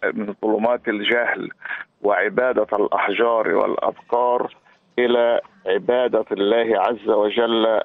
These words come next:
الواحد القهار. فكانت الألوهية والوحدانية هي كانت من أهم الأسباب لبعثة النبي محمد صلى الله عليه وسلم.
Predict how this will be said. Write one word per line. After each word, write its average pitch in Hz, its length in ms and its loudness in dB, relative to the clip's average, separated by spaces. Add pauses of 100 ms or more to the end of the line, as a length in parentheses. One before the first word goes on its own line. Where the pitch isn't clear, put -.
(140)
الواحد 104 540 0
القهار. 101 720 -2 (400)
فكانت 127 540 0 (640)
الألوهية 107 1000 0
والوحدانية 107 1120 0 (340)
هي 123 200 0
كانت 123 340 -2
من 107 280 -6
أهم 120 460 -2 (100)
الأسباب 120 680 -2 (480)
لبعثة 113 520 0
النبي 110 400 0
محمد 110 580 -2
صلى 101 320 0
الله 107 340 0
عليه 104 240 2
وسلم. 101 540 -4